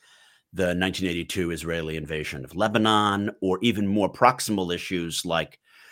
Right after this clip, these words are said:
um, the Israeli Hezbollah war in two thousand and six. The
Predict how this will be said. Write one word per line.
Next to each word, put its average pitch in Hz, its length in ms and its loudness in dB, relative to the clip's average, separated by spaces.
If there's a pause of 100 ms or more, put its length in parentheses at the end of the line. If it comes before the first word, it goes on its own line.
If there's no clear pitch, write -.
(360)
um, 90 320 2
the 87 160 -2
Israeli 87 1120 -2 (480)
Hezbollah 90 600 2
war 82 180 -2
in 78 60 -4
two 98 140 -4
thousand 80 360 -2
and 78 120 -6
six. - 480 -2 (400)
The 110 180 -6